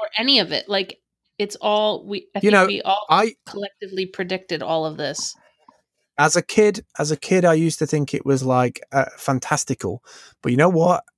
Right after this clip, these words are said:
Speaker 2: As of Steam Hunt and working on Steam Hunt and seeing hunts on there, I'm
Speaker 1: Mm-hmm.
Speaker 2: seeing autonomous land, I'm seeing autonomous tracking stuff. I'm seeing,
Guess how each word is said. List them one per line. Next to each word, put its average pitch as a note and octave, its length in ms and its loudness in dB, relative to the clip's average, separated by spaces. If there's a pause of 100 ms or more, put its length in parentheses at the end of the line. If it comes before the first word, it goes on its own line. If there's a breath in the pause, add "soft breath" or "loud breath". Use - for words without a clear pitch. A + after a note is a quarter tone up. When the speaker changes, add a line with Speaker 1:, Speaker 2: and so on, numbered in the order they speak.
Speaker 2:
As - 180 2
of D#3 140 0
Steam D3+ 360 0
Hunt D3+ 220 0
and G#2+ 160 -4
working C3 280 2
on C#3 100 0
Steam C3+ 260 4
Hunt C#3 160 2
and G#2 160 -6
seeing B2+ 220 2
hunts C3 320 0
on B2+ 80 4
there, B2+ 220 4
I'm B2 80 4
Speaker 1:
Mm-hmm. B2 80 0
Speaker 2:
seeing G#2+ 200 0
autonomous B2 720 -2
land, B2+ 380 2 (260)
I'm A2+ 120 0
seeing A2 200 0
autonomous B2+ 540 0
tracking C3 400 -2
stuff. C3 260 2
I'm A2 120 -2
seeing, G#2 320 0